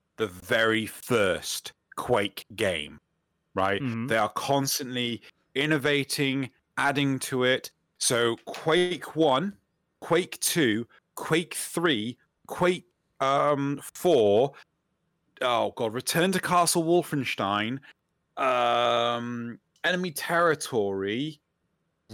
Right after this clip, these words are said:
Speaker 1: Rage, they were all based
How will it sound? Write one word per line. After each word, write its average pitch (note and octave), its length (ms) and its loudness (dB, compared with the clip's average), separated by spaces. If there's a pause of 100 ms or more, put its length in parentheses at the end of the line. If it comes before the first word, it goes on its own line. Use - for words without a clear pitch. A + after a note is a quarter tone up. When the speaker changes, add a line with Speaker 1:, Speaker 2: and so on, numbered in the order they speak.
(100)
Speaker 1:
Rage, C3 1000 2 (1400)
they C#3+ 260 4
were F3+ 200 6 (180)
all D#3+ 520 6 (120)
based D#3 600 0